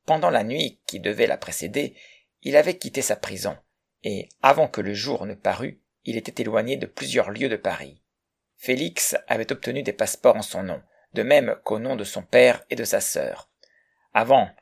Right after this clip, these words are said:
de rien entreprendre, il avait communiqué son plan à son père, qui rendit facile le succès de la ruse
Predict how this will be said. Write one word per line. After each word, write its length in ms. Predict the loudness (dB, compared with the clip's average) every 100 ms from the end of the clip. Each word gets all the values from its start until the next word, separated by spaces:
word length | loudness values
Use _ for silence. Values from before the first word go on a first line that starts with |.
| _ _ -6
de 120 | -4
rien 360 | 0 0 0
entreprendre, 680 | -2 -8 -10 0 2 2 -2 -14 _ _ _
il 120 | 0
avait 220 | 2 2 -2
communiqué 480 | -4 -4 -8 -8
son 240 | -8 -6 -6
plan 340 | -4 -4 -4 _ _ _
à 100 | 0
son 200 | 0 -2
père, 500 | 0 0 0 -6 -18 _ _
qui 160 | -10 -6
rendit 280 | -6 -6
facile 420 | 0 2 2 -2 -6
le 80 |
succès 400 | -6 -6 -6 -4
de 100 | 0
la 140 | 2 2
ruse 380 | 0 -8 -10